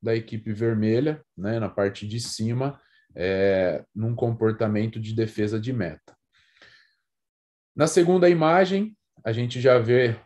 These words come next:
uma característica de um bloco médio,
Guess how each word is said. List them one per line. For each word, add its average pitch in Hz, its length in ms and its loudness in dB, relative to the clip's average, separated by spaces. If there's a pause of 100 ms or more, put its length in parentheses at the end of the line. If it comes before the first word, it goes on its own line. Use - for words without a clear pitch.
(140)
uma 120 180 -2
característica 113 1300 0
de 101 160 -6
um 120 140 0
bloco 117 360 2
médio, 147 640 0